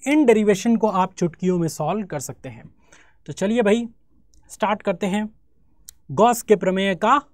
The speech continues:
अनुप्रयोग, ठीक है, ये लीजिए। इसके पहले हम गॉस के प्रमेय का अनुप्रयोग पढ़ें, आपको कुछ चीज़ें मैं बता देना चाहता हूँ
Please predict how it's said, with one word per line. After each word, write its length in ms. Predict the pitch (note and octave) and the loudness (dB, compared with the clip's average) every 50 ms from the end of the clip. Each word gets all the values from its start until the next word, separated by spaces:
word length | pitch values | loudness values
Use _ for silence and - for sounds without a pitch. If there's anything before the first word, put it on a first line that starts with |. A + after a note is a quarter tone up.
| _ _ _ - | _ _ _ -8
अनुप्रयोग, 520 | F#3+ F#3+ F3 D#3 D#3 D3+ C#3+ C#3+ C#3 C3 - _ - | -6 -6 -4 -2 -2 -2 -2 -2 -6 -8 -12 _ -10
ठीक 160 | - G3+ F#3+ | -8 -4 -4
है, 100 | A#3+ A#3+ A#3 - _ _ _ _ _ _ _ _ _ _ _ _ _ _ _ _ _ _ _ _ _ _ _ _ _ - | -4 -6 -6 -10 _ _ _ _ _ _ _ _ _ _ _ _ _ _ _ _ _ _ _ _ _ _ _ _ _ 0
ये 140 | D#3 G3+ G3 | 2 2 4
लीजिए। 280 | F3 D3 C3 - - - _ _ _ _ _ _ _ _ _ _ _ _ _ _ _ _ _ _ _ _ _ _ _ _ _ _ _ _ - | 2 0 -4 -10 -16 -18 _ _ _ _ _ _ _ _ _ _ _ _ _ _ _ _ _ _ _ _ _ _ _ _ _ _ _ _ -6
इसके 340 | A3+ A3+ - - E4 E4+ E4 | -6 -6 -4 -2 0 0 0
पहले 340 | - A#3+ G#3+ G#3+ G#3+ A#3 B3 | 2 4 4 6 6 4 4
हम 220 | G3+ G#3+ A#3 A#3 F3+ | 4 2 2 2 4
गॉस 300 | D#3 G3 A#3 B3 - - | 6 6 6 6 4 0
के 140 | - B3 A#3 | -2 -2 0
प्रमेय 340 | - G#3+ G#3 G#3+ A3+ A#3 A3 | 0 0 -2 0 0 -2 0
का 120 | - B3+ | -2 -2
अनुप्रयोग 680 | F#3+ - G#3 G#3+ F#3+ F#3 F#3 F#3 G3+ G#3+ A#3 G3 - - | -2 -2 -2 -2 -2 -2 -2 2 2 2 2 2 0 0
पढ़ें, 340 | G3+ G3 E3+ F#3 G3+ F3+ - _ - - _ _ _ _ _ _ _ _ _ _ _ _ _ _ - - _ - | 2 2 2 2 -2 -4 -6 _ -18 -20 _ _ _ _ _ _ _ _ _ _ _ _ _ _ -20 -20 _ -6
आपको 340 | - E3+ F3+ - - C#4 C4+ | -4 -4 -4 -2 0 -2 0
कुछ 200 | - - C4 - | 0 -2 -6 -4
चीज़ें 300 | - A3+ A#3 G#3 G#3 C4 B3 | 0 0 0 2 2 2 2
मैं 140 | A#3+ A3+ F#3+ | 2 0 -2
बता 200 | F#3 - F3+ F#3 | 0 -2 -2 -2
देना 220 | F3 F3+ E3+ E3 D#3 | -2 -2 -4 -4 -4
चाहता 280 | D#3 D#3 D3 D3 E3+ | -4 -4 -4 -4 -4
हूँ 200 | D#3 F#3 G#3 G#3+ | -4 -4 -4 -6